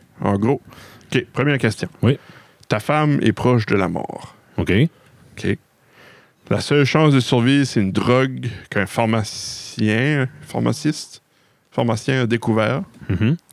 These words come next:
Speaker 1: Mais il vend,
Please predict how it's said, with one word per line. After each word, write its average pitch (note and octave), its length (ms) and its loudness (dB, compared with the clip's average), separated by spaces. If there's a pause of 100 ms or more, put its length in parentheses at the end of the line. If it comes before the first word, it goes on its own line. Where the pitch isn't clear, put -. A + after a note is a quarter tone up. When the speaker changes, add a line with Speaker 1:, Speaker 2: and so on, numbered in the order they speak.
(1600)
Speaker 1:
Mais A2 480 2 (120)
il G2+ 200 2
vend, A#2+ 360 2